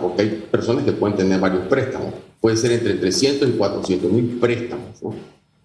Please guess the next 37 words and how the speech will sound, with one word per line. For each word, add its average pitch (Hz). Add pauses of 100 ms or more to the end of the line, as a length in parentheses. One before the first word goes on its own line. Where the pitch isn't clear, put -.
(240)
Eh, 92
que 123
no 123
es 147
una 143
cifra, 123 (720)
eh, -
baja, 123
pero 92
que 85
es 95
mucho 127
menos 127 (160)
de 87
la 82
totalidad 87
de 117
los 120
préstamos 113
y 117
mucho 135
menos 127
de 101
lo 95
que 90
en 87
su 90
momento, 95 (680)
eh, -
eh, - (100)
se -
acogió 98
a 101
algunos 101
de 117
los 95
programas 87